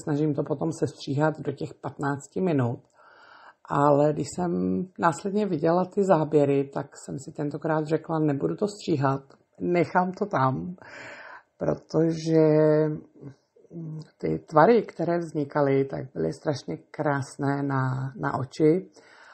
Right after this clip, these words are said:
a nedovolila jsem si to vystřihnout a sestříhat prostě,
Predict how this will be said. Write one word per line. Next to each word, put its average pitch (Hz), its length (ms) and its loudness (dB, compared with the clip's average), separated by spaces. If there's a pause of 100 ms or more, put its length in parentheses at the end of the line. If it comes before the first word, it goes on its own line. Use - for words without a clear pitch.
(320)
a 139 560 2
nedovolila 165 680 4
jsem 156 240 -8
si - 160 -20
to 165 120 -6
vystřihnout 151 800 0
a 156 80 2
sestříhat 147 680 -4
prostě, 139 720 -2